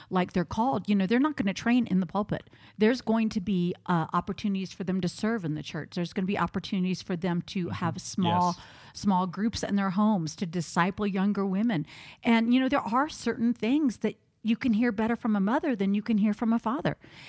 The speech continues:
Speaker 1: And we, you know, we have to think about that the Bible commands, commands. This isn't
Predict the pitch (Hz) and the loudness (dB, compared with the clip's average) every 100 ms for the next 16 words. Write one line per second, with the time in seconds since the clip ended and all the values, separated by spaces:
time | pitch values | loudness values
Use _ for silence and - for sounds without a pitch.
0 | - - 233 220 - 214 226 - 226 190 | -6 4 6 6 2 2 2 4 4 6
1 | 196 190 - - - 269 - 180 - - | 2 0 -4 -2 2 2 2 2 2 0
2 | 202 165 156 175 185 339 220 185 - 196 | -2 -4 -2 0 4 4 4 2 2 0
3 | 180 190 277 247 - - - - 226 208 | 2 2 2 0 -6 -14 -16 0 4 4
4 | 175 - - - 185 202 233 247 | 2 -4 -14 -8 -2 -2 0 -4